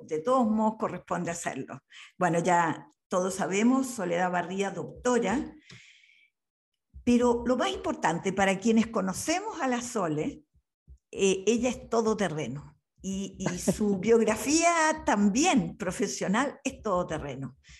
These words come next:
Speaker 1: Tú te iniciaste en el sur del país como profesional, en Corral, entiendo
Speaker 2: Así
Speaker 1: que
Speaker 2: es.
Speaker 1: como médico general de zona.
Speaker 2: Cuatro
Speaker 1: Y
Speaker 2: años.
Speaker 1: y después fuiste además directora de hospital.
Speaker 2: Así es,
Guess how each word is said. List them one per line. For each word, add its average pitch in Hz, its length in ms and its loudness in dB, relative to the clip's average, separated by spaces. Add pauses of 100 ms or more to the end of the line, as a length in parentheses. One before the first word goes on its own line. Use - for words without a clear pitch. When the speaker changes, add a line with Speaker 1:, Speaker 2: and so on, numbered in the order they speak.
(300)
Speaker 1:
Tú 254 140 4
te 294 80 2
iniciaste 254 840 4
en 214 120 2
el 185 180 0
sur 277 300 -2
del 240 200 0
país 214 480 -2
como 175 240 -4
profesional, 185 880 -2 (540)
en 175 260 0
Corral, 185 680 -2 (120)
entiendo 185 300 4 (160)
Speaker 2:
Así 185 80 12
Speaker 1:
que 165 60 6
Speaker 2:
es. - 200 -6
Speaker 1:
como 165 500 -2
médico 208 440 6
general 196 520 4
de 202 100 2
zona. 233 520 2 (280)
Speaker 2:
Cuatro 339 340 10
Speaker 1:
Y - 20 12
Speaker 2:
años. 151 320 6 (500)
Speaker 1:
y 220 100 4
después 214 280 6
fuiste 269 240 0
además 247 380 4 (100)
directora 247 540 4
de 262 80 2
hospital. 262 560 -4 (760)
Speaker 2:
Así 226 340 2
es, 302 180 10